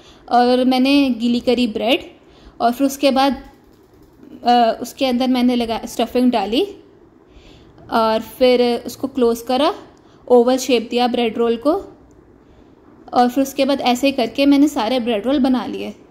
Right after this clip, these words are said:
आप देख सकते हैं, stuffing को रखेंगे बीच में और oval shape देंगे, press करेंगे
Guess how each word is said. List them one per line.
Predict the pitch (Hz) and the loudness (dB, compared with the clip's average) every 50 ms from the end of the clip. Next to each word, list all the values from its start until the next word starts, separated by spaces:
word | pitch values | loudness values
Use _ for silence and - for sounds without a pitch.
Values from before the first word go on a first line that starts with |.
| - - _ _ - _ _ _ _ _ _ _ _ _ - - - - _ _ - - - - - - - - - - - - - - - - - - - - - - - - - - - - - - - - - | -20 -20 _ _ -20 _ _ _ _ _ _ _ _ _ -20 -20 -20 -20 _ _ -20 -20 -20 -20 -20 -20 -20 -20 -20 -20 -20 -20 -20 -20 -20 -20 -20 -20 -20 -20 -20 -20 -20 -20 -20 -20 -20 -20 -20 -20 -20 -10 -6
आप | - 240 | -4 -2
देख | 269 214 226 233 220 - | 0 2 2 2 2 0
सकते | 247 220 - - - 254 | -4 -8 -8 -6 -2 -2
हैं, | 269 311 370 - - - - - - - - - - - - - - - - | 0 0 -2 -4 -8 -18 -20 -20 -20 -20 -20 -20 -20 -20 -20 -20 -20 -20 -12
stuffing | - - 262 226 - 269 269 269 | -6 -4 -4 -4 -2 -2 -4 -2
को | 269 285 285 285 285 269 262 | 2 2 4 4 4 2 2
रखेंगे | 240 233 - 254 247 254 262 302 349 403 392 - - - _ _ _ _ _ _ - | -2 -4 -2 -2 -2 0 0 0 -2 -2 -4 -8 -16 -20 _ _ _ _ _ _ -10
बीच | 247 214 214 - - | -10 -10 -8 -6 -2
में | 269 294 359 494 - - - - - - - - - - | 0 0 0 0 -4 -12 -18 -20 -20 -20 -20 -20 -12 -6
और | - 240 247 | -4 -2 -2
oval | - - 240 226 247 247 | 0 0 2 2 2 0
shape | 247 - 269 226 | 0 0 -2 0
देंगे, | 220 247 247 262 320 | 0 0 2 2 0
press | 294 - 247 233 240 - | 0 0 -2 -2 -2 -4
करेंगे | - 247 233 247 254 277 339 466 | -4 -2 -2 0 0 0 0 -2